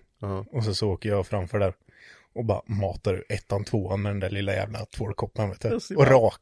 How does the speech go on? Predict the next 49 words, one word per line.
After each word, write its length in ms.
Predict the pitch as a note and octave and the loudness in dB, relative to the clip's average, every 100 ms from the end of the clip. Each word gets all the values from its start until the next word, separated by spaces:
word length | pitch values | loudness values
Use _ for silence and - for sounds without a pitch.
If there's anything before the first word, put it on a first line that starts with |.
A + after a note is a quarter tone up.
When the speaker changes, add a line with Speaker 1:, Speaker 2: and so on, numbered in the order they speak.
| _ _ | _ _
Speaker 2:
rak 400 | C#3 D3+ C3+ - | 4 6 6 2
bössa 400 | B2 A2+ - - A#2+ | 4 4 4 2 2
mitt 220 | G#2+ - | 2 0
in 140 | G#2 | -2
i 60 | G2 | 2
stan. 400 | - A#2 A#2+ A#2 A#3+ - | 6 6 6 2 0 -2
Speaker 1:
<laughs> 260 | - D#4+ - | -2 -2 4
Speaker 2:
Det 120 | C3+ | 6
lät 360 | C3 A2 - - | 6 4 2 0
ju 160 | A#2 G#2 - - - - - | 0 0 -8 -18 -20 -10 -2
fan. 500 | A#2 G#2+ C4 C3 F#3+ | 2 4 4 4 2
Speaker 1:
Ja. 300 | D#3+ C#3 C#3 - - - - - - - | 0 0 0 -6 -20 -6 -4 -4 -10 4
Speaker 2:
Och 280 | D3 C#3 - | 6 6 4
precis 440 | C3+ - F3+ F3 | 0 4 2 2
då 120 | A#2+ | -2
så 120 | A2 B2 | -2 0
möter 440 | B2 G2+ - - | 2 0 2 2
jag 80 | D#3 | 4
två 160 | - | 2
gående 480 | G#2+ B2+ A#2+ G2+ G2 | 0 0 2 0 -2
poliser. 520 | - A2+ G2+ F#2+ C#3+ - _ - | -2 0 0 0 0 -2 _ -4
Speaker 1:
Nej. 280 | C3+ B2+ - | 0 0 0
Speaker 2:
Som 280 | - C#3+ C3 | 6 6 8
bara 180 | G#2+ - - | 4 2 0
tittar 420 | C3+ - - D3 C#3+ | -2 0 6 6 8
och 100 | B2+ | 4
sen, 160 | A2+ | 4
du 80 | G#2+ | 2
vet, 160 | G2+ - | 0 2
tar 140 | A#2 | 2
upp 140 | G#2 - | 4 2
radion 400 | F#2+ G2 A2+ G#2+ | 0 2 0 2
direkt 180 | G#2+ | 2
Speaker 1:
Ja. 180 | A#2 A2+ A2+ | 4 2 2
Speaker 2:
och 80 | |
börjar 220 | A#2+ G#2+ G2 | 4 4 2
så 100 | G#2+ | -2
här. 140 | G#2 - - - - _ _ _ _ _ _ _ - | -4 -14 -20 -20 -20 _ _ _ _ _ _ _ -2
Det 120 | B2 | 2
gick 200 | B2+ - | 2 2
fort 300 | E3 - - | 0 0 4
hem 200 | E3 D3 | 4 6
då, 140 | A2+ | 2
kan 100 | G2 A2+ | 4 6
jag 80 | |
Speaker 1:
Ja, 40 | D3 | 8
Speaker 2:
säga. 120 | G#2+ | 6
Speaker 1:
va, 180 | G2 A#2+ | 4 2
ja, 260 | A2+ A#2 | 4 4